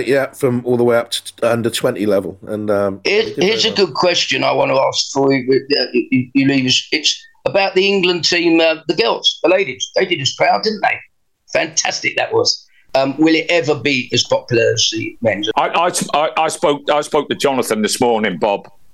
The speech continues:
Speaker 3: and, um, you know, I, I was watching, um, the golf on the T V and the ladies playing golf. And then you look at the tennis, you look at the cricket, you look at the, the football. And the level of,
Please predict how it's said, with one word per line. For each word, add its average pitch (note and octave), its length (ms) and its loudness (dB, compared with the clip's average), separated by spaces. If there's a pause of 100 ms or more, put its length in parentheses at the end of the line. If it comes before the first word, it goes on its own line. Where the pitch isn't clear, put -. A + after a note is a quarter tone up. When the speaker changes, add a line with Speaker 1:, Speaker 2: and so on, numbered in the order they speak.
Speaker 3:
and, G#2+ 260 4
um, A2 320 -2 (360)
you G#2+ 100 0
know, A#2 280 2
I, C3 80 2
I - 40 2
was A#2+ 200 -4
watching, A#2+ 520 2
um, G2 600 0
the - 80 -2
golf A#2+ 340 0
on G#2 80 2
the G2+ 80 0
T G#2 220 2
V G#2+ 220 2
and G2 100 0
the G2+ 60 2
ladies G2+ 400 2
playing G2+ 280 0
golf. G#2+ 320 2 (580)
And A2+ 120 0
then A#2+ 120 0
you B2 140 4
look A#2+ 180 2
at - 100 -2
the - 60 -4
tennis, B2 640 -2
you G#2+ 100 2
look A2+ 160 2
at A2 100 -2
the - 60 -2
cricket, A2 540 0
you G#2 100 2
look - 160 0
at - 100 -2
the, F2 220 -2
the G2 340 2
football. - 500 0 (440)
And A2+ 160 0
the A#2 80 2
level B2+ 600 2
of, G#2 300 0